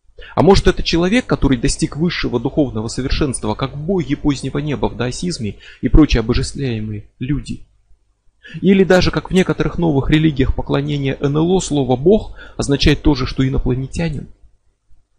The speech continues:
Если человек говорит «бог», он понимает, что он имеет в виду.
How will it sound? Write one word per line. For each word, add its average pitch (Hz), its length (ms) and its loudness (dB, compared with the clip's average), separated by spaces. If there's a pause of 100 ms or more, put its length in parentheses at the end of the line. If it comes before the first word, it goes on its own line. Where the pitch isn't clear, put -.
(380)
Если 165 260 4
человек 165 400 0
говорит 131 380 0
«бог», 190 460 0 (280)
он 175 200 4
понимает, 196 460 4
что - 200 -2
он 110 120 0
имеет 107 300 -2
в - 20 -10
виду. 107 360 -2